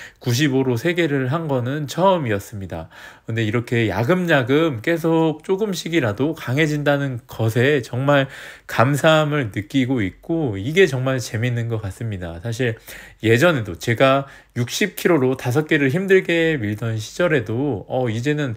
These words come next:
더 이상 여기서 잘 안 강해질 것 같은데 라는 생각도 들었고, 그리고 거기서부터 정말 천천히 여기까지 올라온 것 같습니다. 그래서 여러분들도 특히 오버헤드 프레스는 아주 야금야금 올라가니까 포기하지 말고 잘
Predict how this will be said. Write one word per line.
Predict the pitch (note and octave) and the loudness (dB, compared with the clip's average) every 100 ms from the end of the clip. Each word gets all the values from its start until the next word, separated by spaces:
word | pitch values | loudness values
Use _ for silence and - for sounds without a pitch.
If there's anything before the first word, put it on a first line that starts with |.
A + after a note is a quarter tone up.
| - - - | -10 -14 -2
더 | C3 | 2
이상 | D#3+ D#3+ A#2 | 2 2 0
여기서 | A#2+ C3 A#2 | -2 -2 -4
잘 | - G2 | -4 -4
안 | F#2+ G2+ | -4 -2
강해질 | C#3 E3 D#3 C#3+ | 0 0 0 0
것 | C#3 | 0
같은데 | A#2 - - C3 C3 C3 | -2 -4 -6 -2 0 2
라는 | A#2 G2+ | 0 -4
생각도 | G2+ C3+ C3 - | -8 -8 -8 -10
들었고, | - B2 B2+ - C#3+ F#3+ - - - | -4 0 0 -2 -4 -4 -4 -18 0
그리고 | C#3 C3+ A#2+ | 4 4 2
거기서부터 | - C3+ D#3 D#3 C3+ B2 A2 | 4 4 6 4 2 -4 -6
정말 | - C#3 G#3 G#3+ G3+ F#3+ F3+ D#3+ C#3+ | -2 -2 -2 -6 -2 0 0 -2 -6
천천히 | - G3+ G3 - - D#3 E3+ | -8 -6 -6 -6 -6 -6 -2
여기까지 | G2 G2 A2 - G#2 G#2+ | -2 -2 -6 -6 -6 -6
올라온 | F2+ F#2 G2+ F#2+ | -6 -6 -6 -8
것 | F#2+ F2 | -10 -10
같습니다. | F2 - F#2+ E2+ D#2 D#2 _ _ _ _ - - | -12 -12 -10 -8 -8 -12 _ _ _ _ -20 -20
그래서 | - G#2+ | -8 -2
여러분들도 | F#2 G#2 G#2+ G2+ F#2 D3+ D#3+ - - - - | 0 0 -2 -4 -2 -2 -2 -10 -18 -20 -12
특히 | D#3 - A#2 | -10 -2 0
오버헤드 | F#2 G#2+ C#3+ C#3+ - | 0 4 6 6 2
프레스는 | - F#3+ E3 - A#2+ B2 E3 | -2 0 0 0 -2 0 -2
아주 | - G2+ G#2+ C3+ | -2 -4 -2 0
야금야금 | F2+ G#2+ D#3+ E3 D#3+ D3+ C3 | 0 0 0 2 2 2 -2
올라가니까 | F#2 A2+ C#3+ C#3 A#2+ G2+ - D3 A#2+ | 0 2 4 4 0 -4 -4 -2 -2
포기하지 | - E3 F3 E3+ E3 C#3 | -4 -2 0 0 -2 -6
말고 | F2+ F#2 G#2 C3 D3+ | -6 -6 -4 -4 -6
잘 | - G2 F#2+ G2 | -6 -4 -4 -4